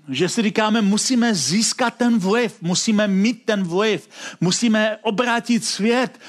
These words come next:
musíme zachránit svět, všechno to jde špatným směrem, musíme s tím něco udělat.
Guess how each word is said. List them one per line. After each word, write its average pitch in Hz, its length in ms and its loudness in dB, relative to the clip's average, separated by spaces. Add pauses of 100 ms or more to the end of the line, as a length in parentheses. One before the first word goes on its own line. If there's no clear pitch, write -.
(120)
musíme 214 340 2
zachránit 240 680 0
svět, 254 340 -2
všechno 240 280 0
to 247 100 0
jde 247 120 0
špatným 254 500 0
směrem, 240 400 0
musíme 214 320 0
s - 40 -6
tím 240 160 -2
něco 226 300 0
udělat. 196 580 -2